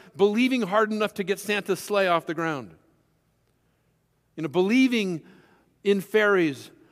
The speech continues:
strongly enough to get Tinkerbell's light glowing again, if you've ever seen, like, the, the play version of Peter Pan.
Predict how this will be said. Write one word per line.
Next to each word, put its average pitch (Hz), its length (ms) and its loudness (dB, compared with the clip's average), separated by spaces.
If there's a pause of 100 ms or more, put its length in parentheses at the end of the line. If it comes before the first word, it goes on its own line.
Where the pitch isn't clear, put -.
strongly 202 560 2
enough 170 240 -2
to 185 100 -2
get 175 180 -2
Tinkerbell's 175 540 -2
light 180 240 0
glowing 151 320 -2
again, 131 320 -4
if 127 100 -10
you've 139 120 -2
ever 143 140 -4
seen, 143 380 -6
like, 123 200 -8
the, 117 180 -4
the 117 120 -8
play 147 260 -2
version 123 320 -6
of 107 80 -12
Peter 127 200 -8
Pan. 131 380 -12